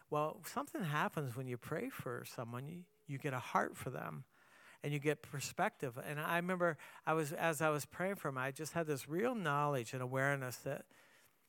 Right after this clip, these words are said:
his dad wasn't treating this boy right.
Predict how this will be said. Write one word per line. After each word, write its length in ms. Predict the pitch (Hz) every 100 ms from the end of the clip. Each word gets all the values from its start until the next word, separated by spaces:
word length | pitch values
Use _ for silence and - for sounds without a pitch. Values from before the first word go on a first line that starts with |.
| - - -
his 160 | 165 165
dad 400 | - 135 143 139
wasn't 320 | 131 123 131
treating 540 | - 139 139 - 131 135
this 160 | 127
boy 300 | - 131 127
right. 360 | 123 123 131 -